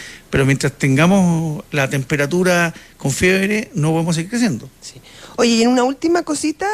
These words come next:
Speaker 2: el, hoy día el ministro de Hacienda, Mario Marcel, en una entrevista radial, eh, entregó más detalles respecto a este proyecto de reforma previsional que presentó el gobierno,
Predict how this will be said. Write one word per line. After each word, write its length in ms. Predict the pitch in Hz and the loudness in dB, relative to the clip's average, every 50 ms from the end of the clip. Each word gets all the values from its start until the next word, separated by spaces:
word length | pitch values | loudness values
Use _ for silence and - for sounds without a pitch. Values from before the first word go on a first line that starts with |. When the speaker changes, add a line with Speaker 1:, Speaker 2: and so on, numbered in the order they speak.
| - - | -4 -2
Speaker 2:
el, 460 | 233 240 240 233 226 233 233 226 226 - | 0 0 0 0 -2 -6 -8 -8 -6 -4
hoy 140 | - 226 220 | -4 -4 -4
día 360 | 208 220 240 247 254 247 254 | -4 -4 -2 0 0 0 0
el 480 | 247 247 247 240 233 233 233 226 226 220 | -2 -2 -4 -6 -6 -6 -6 -6 -4 -2
ministro 440 | 214 214 214 220 226 - - 233 220 | -2 0 0 0 -2 -4 -4 -4 -4
de 60 | 214 | -4
Hacienda, 360 | 208 - 214 208 220 226 233 | -4 -6 -6 -4 -2 -2 -2
Mario 260 | 226 226 214 208 208 | -2 -2 -2 -2 -2
Marcel, 920 | 196 190 175 165 - - - - - 220 202 196 196 214 226 240 262 277 247 | -2 -2 -4 -4 -6 -10 -8 -6 -4 -2 0 0 -2 -2 -4 -4 -4 -4 -2
en 160 | - 185 190 | 0 0 2
una 160 | 190 185 190 185 | 2 2 2 2
entrevista 800 | 190 185 - 180 180 190 185 - - - - 185 185 180 - - | 0 0 -2 -4 -4 -4 -6 -8 -8 -6 -4 -4 -4 -4 -6 -8
radial, 720 | - 160 170 170 165 190 208 214 208 208 214 233 233 226 | -8 -4 -4 -2 -2 0 0 2 2 0 0 -2 -4 -4
eh, 480 | 240 185 185 185 180 175 175 175 175 165 | -2 -2 0 0 0 0 0 0 -2 -2
entregó 340 | 180 170 - - 190 185 220 | -2 -4 -2 0 0 2 4
más 160 | 233 233 240 | 4 2 2
detalles 440 | - 240 220 - 233 233 196 175 175 - | 0 0 0 2 2 2 2 0 -2 -4
respecto 600 | 170 160 - - 180 170 - - - 190 185 185 | -6 -8 -6 -6 -8 -8 -6 -4 -2 0 0 0
a 200 | - 180 175 175 | 0 -2 -4 -4
este 440 | 160 - _ - - 175 170 170 | -6 -8 _ -6 -2 -2 -2 -2
proyecto 720 | 170 - - 180 165 165 160 170 175 175 _ - 202 196 | -2 -4 -4 -2 -2 -2 -4 -4 -6 -6 _ -6 -4 -4
de 100 | 185 196 | -2 -4
reforma 460 | 196 185 185 - - 190 185 190 190 185 | -4 -6 -6 -6 -4 -4 -2 -2 -2 -4
previsional 520 | 185 - 185 185 180 - 180 180 190 190 - | -4 -6 -6 -6 -4 -4 -4 -4 -4 -4 -6
que 80 | - | -10
presentó 300 | 240 240 220 233 220 233 | -10 -8 -6 -4 -4 -2
el 60 | 220 214 | -2 0
gobierno, 520 | 220 220 220 214 226 240 254 277 311 370 | 0 0 0 0 0 0 0 0 0 0